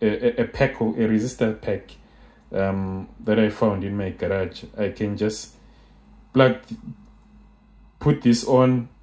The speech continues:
put it off by just taking these connectors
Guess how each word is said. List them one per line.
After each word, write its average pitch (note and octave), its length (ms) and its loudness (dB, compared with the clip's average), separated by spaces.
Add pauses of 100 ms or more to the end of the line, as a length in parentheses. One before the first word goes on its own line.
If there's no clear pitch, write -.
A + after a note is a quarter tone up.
(100)
put B2+ 140 2
it A2+ 180 2
off A#2 400 2 (440)
by G2+ 140 2
just G#2+ 300 -2
taking A2 360 0
these G#2 220 0
connectors G#2 480 -4